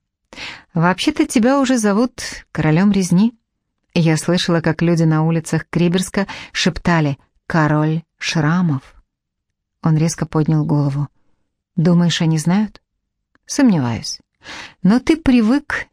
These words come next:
к слухам, Николай. И это может послужить тебе на пользу». Он поднял бровь. «Я знаю, что тебе нравится, когда тебя любят», — сказала я. «Но определенная доля страха тоже не помешает».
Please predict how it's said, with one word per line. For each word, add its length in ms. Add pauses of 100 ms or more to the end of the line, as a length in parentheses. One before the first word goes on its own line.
к 80
слухам, 640
Николай. 500 (600)
И 120
это 220
может 300
послужить 480
тебе 240
на 100
пользу». 460 (840)
Он 200
поднял 460
бровь. 460 (1120)
«Я 260
знаю, 340
что 180
тебе 280
нравится, 560
когда 300
тебя 280
любят», — 480 (260)
сказала 520
я. 320 (760)
«Но 220
определенная 680
доля 260
страха 720
тоже 260
не 120
помешает». 680